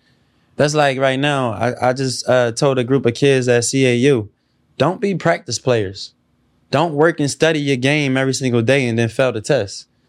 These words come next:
Nobody's gonna ever recognize you for that. You know, you got people right now that's probably in the N B A, college basketball, probably the best practice players in the world to make the stars better. But, like, you was killing him in practice.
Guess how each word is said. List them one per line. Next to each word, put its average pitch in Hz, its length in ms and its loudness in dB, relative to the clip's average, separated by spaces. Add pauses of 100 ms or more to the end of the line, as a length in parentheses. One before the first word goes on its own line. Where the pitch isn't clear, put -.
(260)
Nobody's 151 480 0
gonna 139 220 0
ever 135 480 0
recognize 120 640 -2
you 113 60 -4
for 120 160 0
that. 104 220 0
You 123 100 2
know, 127 240 2 (260)
you 135 120 2
got 151 220 2
people 143 220 -4
right 135 200 2
now 139 280 0
that's 120 220 0
probably 127 440 -2
in 120 80 -2
the 113 60 -2
N 131 200 2
B 123 160 2
A, 127 220 2
college 131 380 -4
basketball, 113 540 0
probably 113 300 -2
the 95 60 -12
best 147 400 -2
practice 147 340 -4
players 143 320 0
in 135 60 -4
the 135 80 -2
world 135 200 2
to 120 60 0
make 120 240 0
the 120 100 0
stars 131 440 0
better. 117 340 -2 (880)
But, 143 160 4
like, 139 260 0
you 165 200 0
was 160 160 2
killing 175 320 0
him 156 160 0
in 147 80 -2
practice. 151 580 -4